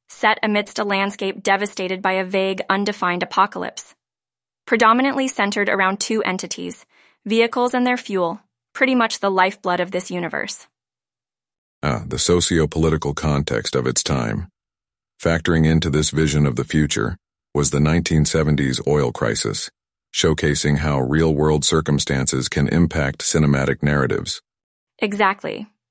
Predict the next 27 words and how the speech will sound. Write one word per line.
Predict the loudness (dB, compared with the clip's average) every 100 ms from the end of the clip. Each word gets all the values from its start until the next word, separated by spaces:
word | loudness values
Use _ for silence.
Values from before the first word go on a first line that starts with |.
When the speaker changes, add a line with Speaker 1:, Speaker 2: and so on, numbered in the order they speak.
| _ -2
Speaker 1:
The |
movie's | 0 2 0 -2
apocalyptic | -4 0 -2 0 -4 -4 -6 -6
world | -4 -2 -2
took | -4 -8 -6
inspiration | -6 -6 -4 -2 -2 -6 -8
from | -6 -6
such | -6 -6 -6
disruptions. | -8 -4 -4 -4 -8 -10 -10 -12 _ _ _ _ _ -2
And | 0
let's | 0 2
not | 0 2
forget | 0 0 0
how | -2
its | -2
particular | -4 -6 -6 -4 -2 -2
chaos | -4 -2 2 0 0
seemed | -4 -4
an | -4 -2
amplified | -2 -2 -2 0 0
version | 0 -2 0 -4
of | -4 -2
then-contemporary | -2 -2 -4 -6 -4 -4 -2 -2 -4
fears | -4 -2 -2 -2
of | -6
societal | -6 -4 -2 -2 -2 -4
breakdown. | -4 -4 -4 -6 -6 -8